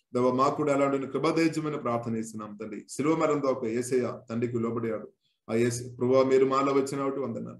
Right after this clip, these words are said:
మీరు మా-, మాలో ఏదైనా కానీ ప్రార్థన చేస్తున్నాం. లోబడే మనస్సు మాకు దయచేయము తండ్రి, ప్రేమించే మనస్సు మాకు దయచేయము, దాని యొక్క ఎదుగుదల మాకు దయచేయము తండ్రి.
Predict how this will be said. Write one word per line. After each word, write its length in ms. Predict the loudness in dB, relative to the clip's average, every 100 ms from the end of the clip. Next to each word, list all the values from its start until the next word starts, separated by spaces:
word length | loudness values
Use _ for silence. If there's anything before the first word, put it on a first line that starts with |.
| 0
మీరు 220 | 2 2
మా-, 280 | 2 -2 -2
మాలో 460 | -2 0 0 0 -6 _ -2
ఏదైనా 300 | 2 4 4
కానీ 240 | 4 0
ప్రార్థన 360 | 0 -4 -4 -4
చేస్తున్నాం. 380 | -6 -10 -16 -18 _ _ 4
లోబడే 320 | 6 8 8
మనస్సు 340 | 6 0 -2
మాకు 240 | -4 -4 -2
దయచేయము 420 | -2 -2 -4 -8
తండ్రి, 280 | -10 -12 -16 _ 0
ప్రేమించే 400 | 4 6 6 4
మనస్సు 280 | 2 -2 -4
మాకు 260 | -4 -4
దయచేయము, 540 | -4 -2 -2 -6 -10 -14 _ -2
దాని 200 | 2 4
యొక్క 180 | 4 4
ఎదుగుదల 480 | 4 6 6 6 4
మాకు 260 | 2 -2
దయచేయము 500 | -2 -2 -4 -6 -8 -10
తండ్రి. 220 | -12